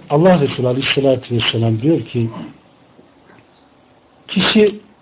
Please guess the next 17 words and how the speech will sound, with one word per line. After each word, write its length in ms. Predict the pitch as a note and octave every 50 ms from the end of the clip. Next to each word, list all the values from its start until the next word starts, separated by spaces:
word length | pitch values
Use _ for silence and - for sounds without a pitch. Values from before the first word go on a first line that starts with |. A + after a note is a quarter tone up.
| _ - -
dostunun 540 | F3+ F#3+ F#3 - F#3 - C#3+ D3 E3 D#3+ C3
dini 240 | B2 B2+ B2+ B2 B2+
üzerinedir." 760 | A#2+ A2 G#2+ A#2 A2+ G#2+ G2+ G2+ G2+ - - - - - _ _ _ _ _ _ _ _ _ _ _ _ _ _ - - _ _ -
Bu 120 | G#3+ A3+
nedenle 580 | G#3+ F3+ D#3 G3 G#3 F#3+ D#3+ C#3+ C3 B2+ A#2 A2
diyor, 200 | A#2 A#2 A#2 A#2 - - - _ _ _
kiminle 680 | - - - F3+ G#3 C4 A#3+ A3+ F#3 D3+ C#3 B2+ A#2 B2+
dostluk 460 | E3 E3 E3 - - - B2 - -
yaptığınıza 680 | D#3 E3 D#3+ D#3+ - - C#3 B2+ A#2+ A#2 G#2+ A2+ A#2 A#2+
ne 80 | D3+
yapın? 440 | F3 E3+ C#3+ - - - F#3 G#3 G#3 - - - - _ - - - -
Çok 380 | - - - D#3 E3+ - - -
dikkat 260 | - - _ - A2+
edin. 140 | G#2 G2+ F#2+ - - _ _ _ _ _ -
Niye? 320 | E3 G#3 G3 F3 F#3+ - - - - - - - - - _ _ _ _ _ _ _ _ _ _ _ _ _ _ - - _ _ _ _
Bir 100 | F#3+ G3
gün, 380 | F3+ E3+ F#3+ F#3 E3 D#3+ B2